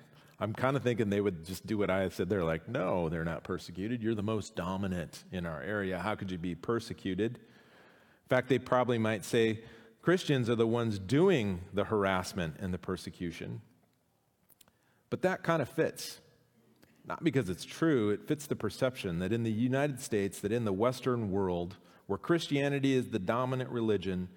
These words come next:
that persecution of Christians is impossible. So for those of you that consider yourself a Christian, is that true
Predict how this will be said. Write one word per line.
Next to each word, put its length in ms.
that 100
persecution 800
of 160
Christians 640
is 100
impossible. 720
So 160
for 140
those 300
of 120
you 180
that 140
consider 340
yourself 360
a 60
Christian, 460
is 240
that 220
true 440